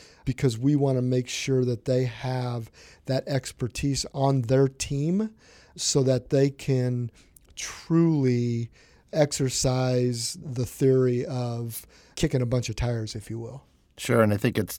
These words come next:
Speaker 2: helps to also strike a, re-, a good balance between the emotion of having an opportunity to sell a business or partner with someone and kind of the rational and intellectual and analytical piece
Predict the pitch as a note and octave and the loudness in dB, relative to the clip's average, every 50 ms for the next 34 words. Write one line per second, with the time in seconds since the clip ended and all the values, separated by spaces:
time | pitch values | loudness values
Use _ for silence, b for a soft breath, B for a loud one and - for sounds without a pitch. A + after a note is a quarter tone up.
0 | _ _ - - A2 B2 - - - A2 G2 G#2+ A2 - A#2+ G2 - - A#2+ G#2+ | _ _ -2 2 2 2 2 0 -2 0 2 2 2 2 0 0 0 2 2 2
1 | G2+ F#2+ G2+ F#2+ G2 F#2+ - - G#2 - A#2+ G#2+ F2 D#2+ F#2+ G2 G2+ G2 F#2+ F#2 | 2 2 0 0 0 0 0 -2 0 2 2 2 2 2 2 4 4 4 4 2
2 | - - - G2 - - A2 F#2+ F2+ F2 F2+ F2 - b b b b b b b | 0 -2 -6 -6 -4 -2 -2 0 0 0 -2 -4 -6 b b b b b b b
3 | b b b - A2 A2 G2+ G2 G2 G2 G2+ A2 A2+ - - A#2+ G#2+ G#2 G2 F2+ | b b b 0 2 4 4 4 4 4 4 4 2 2 2 0 2 2 0 0
4 | - F#2 F#2+ F2+ F2 F2 - - - - - _ - A#2 A#2 A2 A#2 G#2 G2 F#2+ | 0 0 0 0 -2 -4 -8 -12 -20 -20 -18 _ 0 2 2 2 2 2 0 0
5 | F2+ E2+ - F2 - - A2 G2 F2 E2+ E2 - - - A2 A2 F#2+ F2+ D#2 E2+ | -2 -2 -4 -6 -4 -2 0 0 0 0 -2 -2 2 4 4 6 4 4 0 -2
6 | E2 E2 - F2 F#2+ G2+ - - B1 C#2 - - - B2+ E2+ D2+ F#2+ F2+ F2 E2+ | -6 -6 -6 -6 -6 -6 -6 -6 -8 -10 -4 0 2 2 2 2 -2 -4 -4 -4
7 | - - - F2 F2 F2 E2+ E2+ E2+ E2+ - B B B B B B B B B | -4 -4 -4 -2 -2 0 0 0 -2 -2 -4 B B B B B B B B B
8 | B - G2+ G2+ F#2+ F#2 F2 - G2+ F#2+ E2+ E2 F2 D2+ F#2 F#2 F#2+ G2+ G#2 - | B -2 0 2 0 0 -2 -2 -4 -4 -4 -4 -4 -2 0 0 0 0 0 -2
9 | - G2 F2+ F2 E2+ E2+ E2 - - - F#2 F#2 G2 F#2+ F2+ F2+ F#2 - - - | -2 -2 -2 -2 -2 -4 -6 -8 -8 -6 -4 -2 -2 -2 -2 -2 -4 -4 -4 -4
10 | F2+ F2 F2 E2+ E2+ - - G#2 G2+ G2+ F2+ F2+ G#2 A#2 A#2+ - G2 - - - | -4 -4 -4 -4 -6 -6 -6 -4 -4 -2 -2 0 0 0 0 -2 -6 -8 -6 -4
11 | E2+ F2 F2 - - - | -4 -4 -4 -6 -8 -10